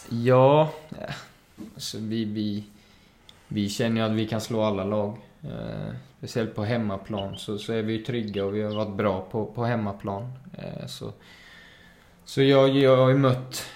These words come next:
eh, Öster innan och det är klart att Öster är ett otroligt bra lag och starkt lag och stabilt lag, men, men vi vet ju att vi, eh, vi kan ju spela ut dem också. Eh, så det,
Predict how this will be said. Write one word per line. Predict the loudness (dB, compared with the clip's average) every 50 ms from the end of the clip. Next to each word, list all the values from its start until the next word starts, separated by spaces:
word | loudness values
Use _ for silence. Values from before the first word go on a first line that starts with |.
| -8
eh, | -4 -4 -2 0 2
Öster | 2 2 0 0 0 0 2
innan | 4 4 4 4 2 2 2 2 2 0
och | 0 0 -2 -2 -4 -4
det | -2 0 2
är | 2 2 2
klart | 0 0 0 0 0 -4
att | -4 -2
Öster | -2 -4 -4 -4 -4 -4
är | -4
ett | -4 -4 -8 -14 -18 -18 -18 -18 -16 -14
otroligt | -14 -10 -8 -4 -4 -4 -2 -2 -4 -4
bra | -2 0 0 0 0
lag | 0 -4 -6 -6 -8
och | -8 -8
starkt | -4 -2 -2 -2 -2 -4 -6 -6
lag | -4 -4 -2 -4
och | -6
stabilt | -8 -8 -6 -4 -4 -4 -4 -4 -6 -6 -6
lag, | -4 -4 -4 -4 -6
men, | -8 -10 -10 -10 -12 -14 -16 -20 -20 -20 -20 -20 -20 -20 _ -8
men | -6 -4 -2
vi | 0 0 2 2
vet | 2 2 2 0 0
ju | -2 -2
att | -2 -2
vi, | -4 -4 -4 -4 -4 -6 -6 -8 -10 -12 -14 -14 -14 -14 -14 -12
eh, | -12 -14 -14 -14 -16 -16 -18 -20 -20 -20 _ _ _ _ _ _
vi | -10 -8 -8 -8
kan | -8 -8 -8
ju | -8
spela | -6 -6 -6 -4 -2 -2
ut | -2 -4 -4 -6
dem | -8 -8 -8 -10
också. | -12 -14 -14 -14 -14 -16 -16 _ _ -20 -20 -20 -16 -14
Eh, | -12 -12 -12 -12 -12 -14 -14 -16 -18 -20 _ _ _ _ -20 -20 -20 -20 -20 -20 -20 -20 -20 -20 -20
så | -12 -8 -6
det, | -2 0 0 2 2 2 2 0 0